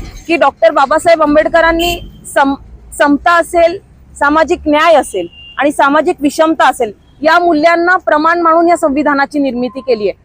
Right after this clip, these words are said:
आणि या संविधानाची अंमलबजावण्याची, अंमलबजावणी करण्याची जी जबाबदारी आहे ती प्रशासनाची आहे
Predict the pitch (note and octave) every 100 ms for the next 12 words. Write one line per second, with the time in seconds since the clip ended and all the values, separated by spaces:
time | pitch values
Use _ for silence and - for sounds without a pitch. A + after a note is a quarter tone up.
0 | _ B3 D4+ E4+ - C#4+ C4 E4 E4 D#4+
1 | E4 F4 C#4+ D4+ D#4+ D4+ D4+ D#4 D#4+ D#4
2 | D#4+ E4 - - C4 D4 D#4+ C#4+ C#4+ D4
3 | D#4+ D4 B3+ C#4 C#4 D#4+ D4 F4+ D#4 C#4
4 | G#3+ B3 B3 D#4 - _ - E4 C#4 B3
5 | G#3+ G#3 F#3 E3+ - D3+